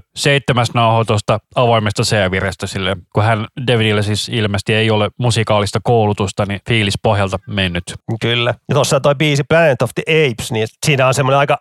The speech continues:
Speaker 2: meshugamainen riffi. Dun, dun, dun, dun, dun, da, da, niin siinä biisissä lauletaankin "We all rip off Meshuggah". Et me kaikki kopioidaan Meshuggahilta. Ja tohon aikaan kaikki teki sitä ja tekee edelleen.
Speaker 1: Kyllä, sitä genreä nykyisin kutsutaan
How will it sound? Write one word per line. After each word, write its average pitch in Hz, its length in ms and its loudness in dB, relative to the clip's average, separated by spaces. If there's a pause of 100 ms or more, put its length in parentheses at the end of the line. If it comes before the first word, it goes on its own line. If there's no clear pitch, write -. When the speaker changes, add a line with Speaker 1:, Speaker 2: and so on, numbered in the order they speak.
Speaker 2:
meshugamainen 117 920 0
riffi. 123 440 -4 (160)
Dun, 120 220 2 (260)
dun, 127 240 2
dun, 127 240 0 (260)
dun, 123 220 2 (280)
dun, 123 220 2 (240)
da, 135 180 2
da, 131 240 2 (160)
niin 135 140 0
siinä 139 160 0
biisissä 151 260 0
lauletaankin 123 560 0
"We 139 140 0
all 135 260 2
rip 135 200 -6
off - 180 -6
Meshuggah". 120 480 -2 (140)
Et 107 100 -6
me 110 80 -4
kaikki 101 240 -2
kopioidaan 120 440 2
Meshuggahilta. 98 640 -4 (100)
Ja 135 80 0
tohon 127 220 2
aikaan 135 280 0
kaikki 135 240 0
teki 107 220 -4
sitä 98 240 -8 (140)
ja 95 60 -6
tekee 101 280 -4
edelleen. 95 400 -2
Speaker 1:
Kyllä, 98 380 0 (100)
sitä 117 280 -2
genreä 110 340 0
nykyisin 98 360 -2
kutsutaan 101 360 -2